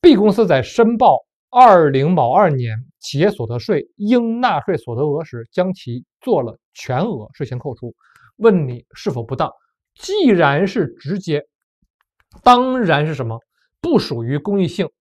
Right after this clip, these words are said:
不能够在税前扣除，永久性的，对吧？直接做纳税调增。我们再看三，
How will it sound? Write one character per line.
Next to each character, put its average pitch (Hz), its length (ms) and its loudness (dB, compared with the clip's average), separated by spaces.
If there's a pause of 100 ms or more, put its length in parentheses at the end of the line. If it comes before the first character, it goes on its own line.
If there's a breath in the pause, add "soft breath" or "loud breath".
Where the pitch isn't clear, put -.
(360)
不 320 240 0
能 135 180 -2
够 151 140 0
在 139 220 -4
税 170 380 -4
前 120 220 -14 (120)
扣 135 240 -12
除， 113 200 -18 (120)
永 202 200 2
久 165 140 -2
性 143 180 -6
的， 113 80 -14 (260)
对 214 80 4
吧？ 156 140 4 (280 soft breath)
直 208 180 2
接 214 240 4
做 214 260 -2 (220)
纳 185 260 0 (140)
税 156 320 -6 (200)
调 127 240 -6
增。 156 280 -6 (500 loud breath)
我 - 60 -6
们 160 100 0 (100)
再 202 260 4 (120)
看 143 440 -4 (120)
三， 196 400 4